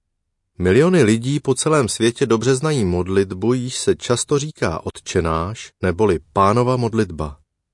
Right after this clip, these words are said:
Obě tato označení se vztahují na známou modlitbu, kterou pronesl sám Ježíš a kterou dal svým učedníkům jako vzor toho, jak se mají modlit. Tato modlitba má hluboký význam.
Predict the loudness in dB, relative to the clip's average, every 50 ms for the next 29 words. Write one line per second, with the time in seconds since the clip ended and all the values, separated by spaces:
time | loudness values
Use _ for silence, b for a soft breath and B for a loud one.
0 | _ _ _ _ -10 -6 0 4 4 4 4 2 2 4 4 4 4 2 4 2
1 | 2 2 0 -2 0 0 0 2 2 2 2 0 -2 0 0 0 2 0 0 0
2 | 0 0 2 0 2 2 2 2 2 2 2 2 0 0 0 0 -2 -2 0 -2
3 | -2 -2 -2 -6 -4 -2 -4 -4 -4 -8 _ 0 2 2 2 2 0 -4 -4 -2
4 | -2 0 0 -2 -2 -2 -2 -2 -2 -2 -2 -4 -4 -4 -4 -4 -4 -2 -2 -2
5 | -2 -2 -2 -4 -4 -6 -8 -10 -14 -18 _ _ -8 -4 -4 -4 -4 0 2 2
6 | 4 4 2 2 2 2 2 2 0 -2 -6 -4 -2 -2 -2 -2 -4 0 2 2
7 | 2 2 0 -4 -2 -2 -2 0 2 0 0 2 -2 -2 0 2 2 2 2 0
8 | -2 2 2 4 4 4 2 2 2 2 0 -2 -4 -4 -2 -2 -2 -2 -2 0
9 | 0 -2 -2 0 -2 -4 -4 -4 -8 -20 _ _ _ _ _ _ _ _ _ _
10 | _ _ _ _ _ 2 2 2 2 0 0 0 0 2 2 0 0 0 0 0
11 | 0 2 2 2 0 0 -2 -2 2 2 2 4 4 0 0 -2 -8 -8 -6 -6
12 | -8 -8 -8 -8 -10 -10 -10 -12